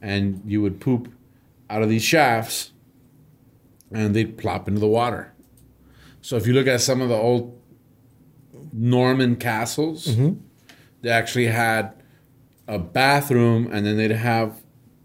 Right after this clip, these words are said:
Speaker 1: they'd have a little shaft coming down.
Speaker 2: Okay.
Speaker 1: And then a lot of castles had moats. <laughs>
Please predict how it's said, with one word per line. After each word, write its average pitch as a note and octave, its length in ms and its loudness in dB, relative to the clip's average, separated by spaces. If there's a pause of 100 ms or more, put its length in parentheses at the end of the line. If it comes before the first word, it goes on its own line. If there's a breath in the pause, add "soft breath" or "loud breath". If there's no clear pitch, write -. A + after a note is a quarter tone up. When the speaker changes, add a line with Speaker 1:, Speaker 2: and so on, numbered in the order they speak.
(440)
Speaker 1:
they'd A2+ 240 0
have A2+ 420 -2
a G#2+ 80 -6
little B2 220 2
shaft B2+ 440 0
coming A#2+ 280 -2
down. G#2+ 360 -4 (840)
Speaker 2:
Okay. A2+ 320 -2 (280)
Speaker 1:
And A2 240 -2
then A2 400 0 (140)
a A2 80 -6
lot A2 180 0
of A#2 100 -2
castles A2 380 -4
had A2 200 -2
moats. B2 720 -2
<laughs> - 60 -20